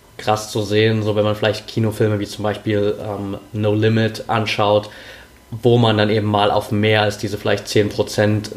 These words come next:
des Gehirnpotenzials zugreifen kann, wie krass sich das Leben verändern kann. Und ich denke,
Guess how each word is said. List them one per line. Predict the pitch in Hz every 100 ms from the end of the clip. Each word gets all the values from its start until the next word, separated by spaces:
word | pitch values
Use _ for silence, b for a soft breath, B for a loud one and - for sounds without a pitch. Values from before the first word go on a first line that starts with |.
| 110
des | 101 - -
Gehirnpotenzials | - 104 110 110 110 - 107 113 107 101
zugreifen | - 117 104 101 107
kann, | 101 104 110 B B B
wie | 110 110
krass | - 107 -
sich | 113
das | 107 -
Leben | 104 101
verändern | - 110 101
kann. | 104 95
Und |
ich | 95
denke, | 117 104 107